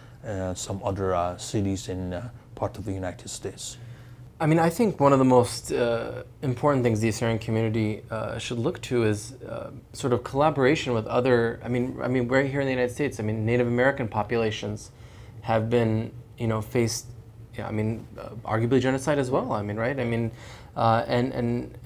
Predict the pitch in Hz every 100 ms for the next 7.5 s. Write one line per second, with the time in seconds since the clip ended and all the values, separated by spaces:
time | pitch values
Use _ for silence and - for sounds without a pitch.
0 | - 117 110 117 120 - - - 123 120
1 | 113 - 151 - 135 123 123 127 143 160
2 | 147 147 147 127 131 127 123 - 117 107
3 | - - 123 120 110 107 - 147 - 110
4 | 107 113 110 120 123 117 110 117 117 120
5 | 117 113 113 117 - 120 127 - 123 113
6 | 113 110 107 123 117 - - - - 285
7 | 220 202 190 165